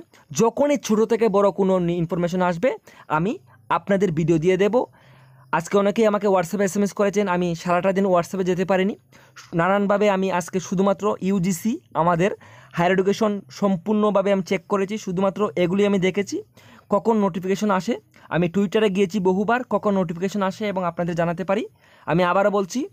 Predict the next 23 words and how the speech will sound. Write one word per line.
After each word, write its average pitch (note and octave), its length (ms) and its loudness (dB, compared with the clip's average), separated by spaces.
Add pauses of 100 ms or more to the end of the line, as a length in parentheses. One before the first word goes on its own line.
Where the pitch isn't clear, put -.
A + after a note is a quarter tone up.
(340)
আপনারা F#3+ 300 0
কোনো G3+ 220 0
চিন্তা G3 300 0
করবেন G#3 260 0
না, A3+ 120 -2 (380)
ছোটো G3+ 180 2
থেকে G3+ 220 -2
বড় G#3 220 2
যেই F#3+ 160 2
নোটিশ G3 280 0 (100)
আসুক D#3+ 260 -4
না G#3+ 100 0
কেন A3+ 140 0 (280)
আমি F3 200 2
আপনাদের F#3 340 0
জানিয়ে F3+ 260 0
দেব G3+ 140 -2 (140)
এবং D#3+ 260 0
বলবো F#3+ 340 0 (260)
একটু - 360 0
আপনারা F#3+ 280 0
ধৈর্য D#3+ 240 0
রাখুন। F3+ 320 -2